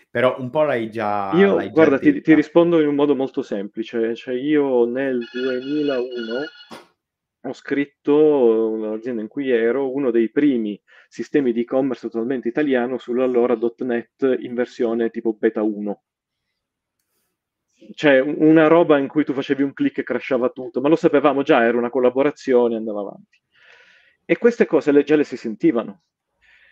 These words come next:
Speaker 2: Arriverà l'e-commerce e ruberà il lavoro a tutti. Eh, arriverà l'e-commerce, non, non esisteranno più i centri commerciali. Arriverà l'e-commerce.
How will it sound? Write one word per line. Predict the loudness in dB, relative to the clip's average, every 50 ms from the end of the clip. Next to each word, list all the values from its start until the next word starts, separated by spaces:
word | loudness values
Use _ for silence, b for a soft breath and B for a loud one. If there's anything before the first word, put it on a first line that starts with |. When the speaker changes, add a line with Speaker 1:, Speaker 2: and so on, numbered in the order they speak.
| b b b b
Speaker 2:
Arriverà | -6 0 2 4 4 6 4 4
l'e-commerce | 4 4 2 2 4 2 2 2 2 2 2 2 2 0 -8 0 2 4 4 4 4
e | 2 -2 0 2 2 2
ruberà | 2 2 4 4 4 4
il | 4
lavoro | 4 4 4 2 2
a | 0
tutti. | -4 _ -18 -20 _ _ -20 -20 -20 _ _ _ _ _ _ _
Eh, | _ -6 -4 -2 -2 -2
arriverà | -2 -2 -2 0 2 2 2 4 2
l'e-commerce, | 2 2 0 0 2 2 2 2 2 -2 -4 -6 -6 -4 -2 0 0 0
non, | 0 -2 -4 -6 -6 -6
non | -6 -4 -4 -4
esisteranno | -6 -8 -10 -8 -4 -2 0 0 2 0 0 0 -2 -2
più | -4 -4 -6 -2 0 0 2 2 2 0 0 -2 -2 -2 -2 -2
i | -4 -2 -2 -4
centri | -6 -6 -8 -8 -8 -8 -10 -10
commerciali. | -10 -10 -10 -12 -14 -14 -14 -14 -12 -12 -10 -8 -8 -8
Arriverà | -6 -4 0 0 0 2 0
l'e-commerce. | -2 -2 -4 -2 -2 -2 -2 -2 -6 -10 -12 -16